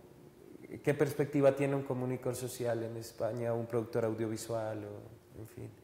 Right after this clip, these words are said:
o en Estados Unidos? Y ahora podemos hacerlo. Entonces, para mí son puntos de encuentro también, en los cuales podemos conocer qué procesos se vienen realizando en otros lugares también,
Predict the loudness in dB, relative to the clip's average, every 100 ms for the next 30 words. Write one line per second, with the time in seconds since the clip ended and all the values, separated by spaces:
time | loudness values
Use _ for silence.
0 | -20 -20 -20 -16 0 4 4 2 0 0
1 | 0 -2 -4 -2 -2 -4 -6 -10 -16 -20
2 | -20 0 6 10 10 8 6 4 0 -2
3 | 0 0 0 -2 -2 -2 -2 -4 -4 -8
4 | -16 -18 0 4 4 4 2 2 0 2
5 | 2 4 2 4 2 2 0 0 -2 -2
6 | -4 -8 -14 -20 -20 -20 -12 -2 2 2
7 | 6 8 8 4 4 4 2 -2 -2 -4
8 | -4 -2 0 -2 -4 -10 -2 0 2 0
9 | 0 -4 -2 0 0 -2 0 -2 -2 -4
10 | -6 -4 -6 -6 -6 -2 0 0 -2 -4
11 | -4 -6